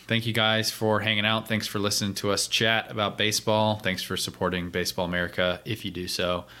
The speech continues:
Uh, if you don't, maybe consider a subscription. You will probably like a lot of the other content that's on the site and on all of our other various podcasts, uh, on the Baseball America main feed. Um, wherever you get your podcasts and listen to this show, you can listen to that one as well.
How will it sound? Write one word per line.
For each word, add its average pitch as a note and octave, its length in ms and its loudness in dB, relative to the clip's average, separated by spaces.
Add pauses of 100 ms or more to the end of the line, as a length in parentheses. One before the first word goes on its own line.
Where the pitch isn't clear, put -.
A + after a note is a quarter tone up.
(220)
Uh, F2 220 -4
if A#2 120 -4
you A#2+ 40 2
don't, A#2 300 0
maybe G2+ 180 -2
consider F2+ 640 2
a G2 140 -2
subscription. F#2 880 0
You - 160 -6
will F2+ 40 -4
probably F#2 280 0
like F2+ 260 0
a - 40 -6
lot F2 180 0
of E2+ 80 -6
the F2 60 0
other E2+ 140 -2
content F2 480 -2
that's - 160 -6
on F#2 120 -2
the F2+ 60 -2
site B2+ 340 2 (400)
and G2+ 120 0
on F#2+ 320 2
all F#2 200 0
of F2 100 -4
our E2+ 60 -2
other F2+ 160 0
various F2+ 400 0
podcasts, - 800 0 (400)
uh, E2+ 320 -4
on F#2+ 160 -2
the F2+ 40 -4
Baseball F2+ 360 -2
America F2 320 -4
main E2+ 280 -6
feed. E2 440 -6 (160)
Um, D#2+ 320 -10
wherever F2 240 -2
you E2+ 80 -4
get E2+ 120 -6
your F#2+ 100 -6
podcasts F2 580 -2
and F2 80 -8
listen E2 220 -10
to E2 40 -6
this E2+ 160 -4
show, F2 160 -2
you E2 160 -6
can - 100 -10
listen - 220 -8
to D#2+ 60 -6
that D#2+ 180 -6
one F2 80 -8
as E2+ 140 -10
well. D#2+ 260 -10